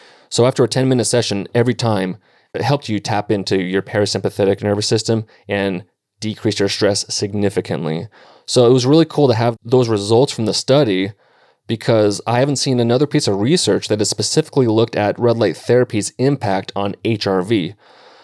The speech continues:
So to see the full body treatments can lead to a hundred and twenty-two percent increase in H R V,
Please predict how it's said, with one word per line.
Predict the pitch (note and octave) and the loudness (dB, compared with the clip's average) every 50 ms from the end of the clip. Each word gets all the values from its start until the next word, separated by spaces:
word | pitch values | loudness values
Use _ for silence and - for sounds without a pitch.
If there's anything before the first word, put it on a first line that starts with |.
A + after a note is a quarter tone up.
| _ | _
So | - - A#2+ | -2 0 2
to | A2 G#2+ | 2 2
see | - - C#3 | 2 2 2
the | A2+ G2 | 0 0
full | - - - A#2 B2 | -2 0 2 2 2
body | A#2 A#2+ A#2+ B2 B2 B2 | 4 2 2 0 0 0
treatments | - - G#2 F#2+ G#2 G#2 - | 0 0 0 0 0 -2 -4
can | - G#2 G2+ G2 | -2 -2 -2 0
lead | G#2 G#2+ G#2 - | 0 -2 -2 -4
to | - - G#2+ G2 G2 G2 G2 - _ - _ _ - | -4 -4 -2 0 0 -2 -2 -4 _ -20 _ _ -10
a | - G#2 | -6 -4
hundred | G#2+ A2+ B2+ C3+ C3 | -2 0 2 2 2
and | B2 | 0
twenty-two | A#2+ - C3 B2+ A#2+ - - A#2+ | 0 -2 0 -2 0 0 -2 -2
percent | - G#2 - - A#2 A2 G2+ G2 - - - _ _ _ _ _ - | -2 -2 0 0 0 0 0 -2 -6 -10 -14 _ _ _ _ _ 0
increase | C3 B2 B2 - A2 G#2+ G2+ | 0 0 2 2 0 0 2
in | G#2+ F#2+ | 2 2
H | G#2 G#2 - | 2 2 2
R | G2+ G2 F#2+ | 2 0 2
V, | F#2 G2+ F#2+ G2 G#2 G#2+ | 2 0 0 0 0 -2